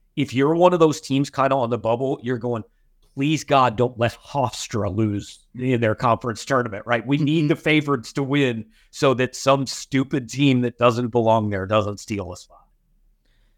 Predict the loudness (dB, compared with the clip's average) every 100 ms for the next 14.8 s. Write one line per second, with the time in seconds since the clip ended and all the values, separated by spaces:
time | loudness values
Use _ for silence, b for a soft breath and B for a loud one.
0 | _ _ -2 -2 2 4 6 4 0 0
1 | 2 4 2 -2 0 0 -2 -6 -6 -2
2 | -2 0 -2 0 0 2 0 0 2 2
3 | 0 0 -2 -2 -6 2 2 4 2 2
4 | 0 -4 -2 -2 -2 0 0 2 0 0
5 | 0 -2 -4 -4 -2 -4 0 2 2 2
6 | 0 -2 -6 -4 -4 -4 -6 -10 -4 0
7 | 0 0 -4 0 2 2 2 2 2 0
8 | -2 -6 -6 -2 0 0 0 -2 -2 _
9 | _ _ _ 2 4 4 2 0 0 -2
10 | 0 2 2 2 0 -2 -4 _ _ _
11 | 0 0 2 -2 -2 -2 0 0 0 0
12 | 0 0 -2 -2 -2 -2 -6 -2 0 0
13 | 0 0 -2 -2 -2 -2 0 0 2 0
14 | 0 -2 0 0 0 0 0